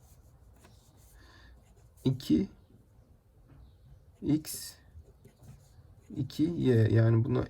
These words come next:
i j derler. Bilemiyorum sizde nasıl. İki, yani a x eşittir iki birim.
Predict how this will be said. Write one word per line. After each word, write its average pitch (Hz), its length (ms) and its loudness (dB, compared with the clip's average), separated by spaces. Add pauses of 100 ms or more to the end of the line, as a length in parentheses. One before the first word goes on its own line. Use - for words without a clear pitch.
i 123 280 0 (300)
j 151 300 0
derler. 117 420 0
Bilemiyorum 120 400 6
sizde 113 320 2
nasıl. 117 440 4
İki, 147 380 4 (560)
yani 117 220 6 (180)
a 135 260 6
x - 340 -2
eşittir - 320 -2
iki 127 260 2
birim. 175 220 8